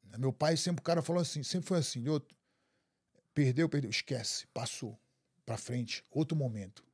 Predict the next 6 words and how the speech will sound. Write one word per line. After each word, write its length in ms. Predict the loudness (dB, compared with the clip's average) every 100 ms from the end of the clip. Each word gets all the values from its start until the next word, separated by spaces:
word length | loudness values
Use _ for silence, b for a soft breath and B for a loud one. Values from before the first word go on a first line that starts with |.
| _ _ _ _ -8
é 40 |
próximo." 480 | 0 2 2 -4 -12 -18 _ _ _ _ _ -4
Sempre 280 | 2 4
foi 100 | 6
assim. 340 | 6 4 0 -4 -8 _ _ _ _ _ _ _ _
E, 180 | -4 0